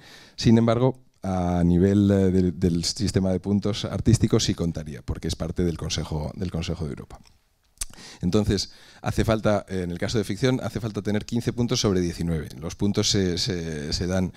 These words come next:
tres al director, dos al guionista, uno al compositor, tres al, eh, pape-, al, al protagonista, eh, dos y uno al, al, al segundo y tercer, eh, papel, y luego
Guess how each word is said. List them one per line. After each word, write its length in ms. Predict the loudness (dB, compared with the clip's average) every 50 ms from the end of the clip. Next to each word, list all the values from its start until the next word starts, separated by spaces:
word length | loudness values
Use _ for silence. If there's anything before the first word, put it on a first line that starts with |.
| -12 -20 -20 -20 _ _
tres 280 | 0 2 2 4 2 0
al 100 | 0 -2
director, 500 | -4 -6 -6 0 2 4 4 4 4 4
dos 220 | 2 2 4 4
al 260 | 2 2 2 0 -2 0
guionista, 440 | 2 2 4 4 2 2 2 2 2
uno 140 | 2 0
al 60 | -2 -2
compositor, 640 | -2 0 0 0 0 0 2 4 4 4 4 2 -2 -10 -20 -20 -20 -20 -4 0
tres 300 | 2 2 4 4 2 2
al, 300 | 2 0 0 0 0 0
eh, 120 | -2 -2
pape-, 300 | -2 -4 -2 0 0 0
al, 280 | 0 0 0 0 0 0
al 120 | 0 0
protagonista, 920 | 0 -2 0 0 0 2 2 2 2 0 0 0 0 2 2 2 2 0 -2
eh, 280 | -4 -4 -6 -6 -8 -4
dos 460 | 0 2 2 4 4 2 2 0 -2
y 120 | -2 0
uno 200 | 0 2 2 2
al, 280 | 0 -2 -2 -4 -4 -4
al, 280 | -6 -6 -6 -6 -6 -6 -4 -6 -6
al 140 | -6 -6 -6
segundo 320 | -4 -4 -4 -4 -4 -4
y 40 | -4
tercer, 360 | -6 -8 -6 -4 -4 -2 -2 -2
eh, 340 | -2 -2 -2 -4 -4 -6 -6 -6
papel, 340 | -6 -2 0 2 2 2 2
y 80 | 0 -2
luego 240 | -2 -2 -2 -4